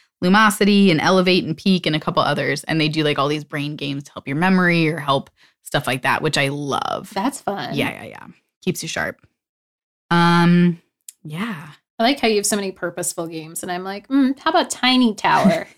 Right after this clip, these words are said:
Speaker 1: <laughs>
Speaker 2: That's a tower. You
Speaker 1: Tiny
Speaker 2: have to
Speaker 1: Tower's a good one,
Speaker 2: That's my
Speaker 1: though.
Speaker 2: airplane game. I
Speaker 1: Yes.
Speaker 2: only play on the airplane.
Speaker 1: See?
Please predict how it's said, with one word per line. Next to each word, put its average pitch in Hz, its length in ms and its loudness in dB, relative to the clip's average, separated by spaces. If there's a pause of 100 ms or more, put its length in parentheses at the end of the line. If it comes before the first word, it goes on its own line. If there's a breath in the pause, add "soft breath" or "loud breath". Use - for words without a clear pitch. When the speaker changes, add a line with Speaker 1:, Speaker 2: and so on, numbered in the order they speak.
(120)
Speaker 1:
<laughs> - 280 -2
Speaker 2:
That's 320 220 4
a 226 60 2
tower. 262 340 4
You 214 60 2
Speaker 1:
Tiny 466 240 6
Speaker 2:
have 302 100 6
to 285 80 4
Speaker 1:
Tower's 480 300 6
a 466 140 4
good 480 180 6
one, 453 140 6
Speaker 2:
That's - 240 6
my 240 140 8
Speaker 1:
though. 233 60 6
Speaker 2:
airplane 226 480 4
game. 254 300 4
I 202 120 2
Speaker 1:
Yes. 151 320 2
Speaker 2:
only 196 140 0
play 196 280 -2
on - 100 -4
the - 80 -10
airplane. - 180 -10 (300)
Speaker 1:
See? 370 200 -8